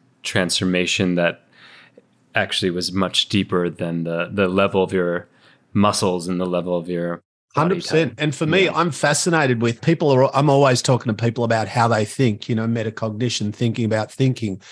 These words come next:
Speaker 2: Why do you think the way that you think? Where's that belief come from? Where's that idea come from? Did you choose that belief or did you adopt that belief from mum and dad? Or
Speaker 1: Hmm.
Speaker 2: did you just grow into it? Did, did,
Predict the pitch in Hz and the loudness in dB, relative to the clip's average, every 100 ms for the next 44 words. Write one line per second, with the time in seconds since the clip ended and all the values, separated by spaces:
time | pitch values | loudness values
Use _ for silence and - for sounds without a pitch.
0 | - - - 127 165 180 123 - 113 110 | -20 -20 -2 2 2 2 -2 -2 -2 -2
1 | 113 107 101 107 - 107 110 - 175 107 | -2 -2 -2 -6 -8 -8 -6 -2 -2 -2
2 | 107 120 120 127 120 120 123 127 - 110 | -2 0 0 -2 -2 -2 0 -2 -2 -6
3 | 107 - 107 110 107 113 110 113 131 139 | -4 -6 -4 -2 -2 -2 -2 -2 -2 -2
4 | 135 110 101 - 107 101 107 _ _ _ | -4 -6 -8 -8 -8 -8 -12 _ _ _
5 | _ - 135 147 170 - 180 185 143 127 | _ -8 -6 -4 -4 2 2 4 2 0
6 | 120 120 120 - 117 131 131 139 117 110 | -2 0 0 -2 -2 0 0 0 0 2
7 | 131 - 110 - - 110 107 110 - 107 | 0 0 -6 -6 -6 -4 -4 -4 -2 2
8 | 113 113 104 98 92 85 - _ _ _ | 2 2 0 -2 -4 -10 -18 _ _ _
9 | _ 123 123 120 143 139 139 - 123 131 | _ -4 -2 -2 -2 -2 -6 -6 0 2
10 | 123 143 143 - 92 - 143 131 127 | 4 2 2 -2 -8 -2 -4 -2 -6